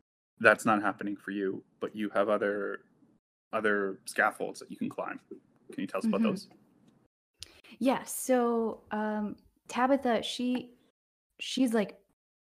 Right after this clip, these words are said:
Speaker 2: for us, she was, like, really amazing. She would email us constantly, or she would be on Blackboard constantly, like, updating what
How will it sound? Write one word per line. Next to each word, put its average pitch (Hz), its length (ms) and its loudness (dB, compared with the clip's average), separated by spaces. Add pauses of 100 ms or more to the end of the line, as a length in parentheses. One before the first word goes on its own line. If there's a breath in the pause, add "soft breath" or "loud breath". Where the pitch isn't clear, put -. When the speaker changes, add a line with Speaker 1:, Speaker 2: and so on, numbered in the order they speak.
(100)
Speaker 2:
for - 180 4
us, 190 120 4
she - 100 0
was, 180 120 0
like, 165 140 -4
really 165 220 -2
amazing. 156 320 -2
She 170 240 -6
would 175 320 -2 (360)
email 175 220 -2
us 165 120 -4
constantly, 180 560 -4
or 165 100 -2
she 185 140 -6
would 170 100 -4
be 175 60 -4
on 170 120 0
Blackboard 170 400 -4
constantly, 170 460 -4
like, 160 160 -8
updating 160 540 -6 (340 loud breath)
what 170 400 0